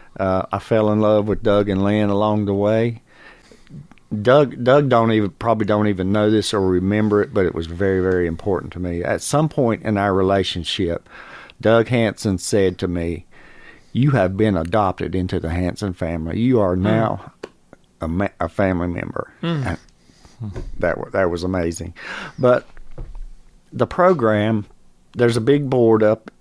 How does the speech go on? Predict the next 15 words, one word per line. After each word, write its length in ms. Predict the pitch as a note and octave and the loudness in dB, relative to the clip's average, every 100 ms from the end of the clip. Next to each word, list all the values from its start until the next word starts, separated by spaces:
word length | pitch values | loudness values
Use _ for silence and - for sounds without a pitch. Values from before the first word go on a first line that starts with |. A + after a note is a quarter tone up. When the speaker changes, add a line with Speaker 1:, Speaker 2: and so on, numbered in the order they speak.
| - | -2
Speaker 1:
in 160 | G#2+ G#2 | 0 2
the 60 | |
day 280 | G#2 G#2 G2+ | 2 4 4
room 260 | F#2+ F#2 F#2 | 2 0 0
there, 280 | F2+ F#2+ | 0 0
personal 500 | - - A2 - A2+ | -2 -2 0 0 0
responsibility, 960 | A2+ - - A#2+ A#2 A#2+ G#2+ G#2 G#2 A#2+ - - - - - - - | 0 -2 -2 -2 -4 -2 0 0 -2 -6 -12 -20 -20 -20 -20 -20 -14
accountability, 1040 | E2 - B2+ C3+ G#2+ F#2+ F#2+ F#2+ F#2+ G#2+ - - - _ - - - - - - _ - | -12 -4 0 2 2 0 0 0 -2 -6 -12 -20 -20 _ -20 -20 -20 -20 -20 -20 _ -6
um, 400 | F#2+ F#2 D#2+ - - - - - - - A#2+ | -4 -2 -6 -10 -16 -20 -20 -20 -20 -8 -2
and 220 | G#2+ A2 - | 0 -2 -8
there's, 320 | C3 A#2 A2+ | 0 2 2
there's 320 | - A2+ A2 - | 2 2 2 0
three 260 | D3 E3 | 0 2
things 520 | D#3+ D#3 C#3+ A#2 G#2 | 2 2 2 2 2
that 200 | G#2+ G2 | 0 0